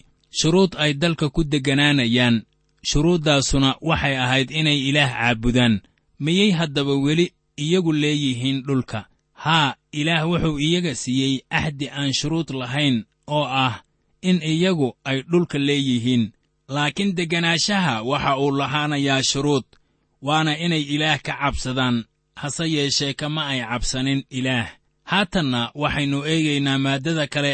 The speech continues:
ee ah Yehoyaakiin oo maxbuus ahaan loo qaadanayo markii u horraysay. Haddaan horay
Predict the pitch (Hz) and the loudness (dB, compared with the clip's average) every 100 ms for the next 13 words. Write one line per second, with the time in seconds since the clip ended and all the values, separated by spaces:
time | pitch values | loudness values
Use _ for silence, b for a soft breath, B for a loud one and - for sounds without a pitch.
0 | 139 139 139 131 127 110 _ _ _ - | -4 -4 -4 -2 -4 -6 _ _ _ -2
1 | 151 143 147 143 147 143 - 208 175 120 | 0 2 2 2 2 0 0 2 4 2
2 | 104 _ _ _ _ 139 139 139 143 135 | -2 _ _ _ _ -4 0 0 -2 -2
3 | 143 139 143 127 151 165 160 - 151 151 | -2 -2 -4 -2 -2 0 -2 -6 -4 -2
4 | 156 - 143 143 151 143 113 123 127 - | 0 0 -2 0 0 0 2 4 4 2
5 | _ _ 147 175 165 - 165 160 190 131 | _ _ 2 4 2 2 2 4 4 6
6 | 127 113 113 - 123 113 - _ _ _ | 6 4 2 4 4 2 -2 _ _ _
7 | - 135 147 143 135 156 196 | -6 0 2 4 4 4 4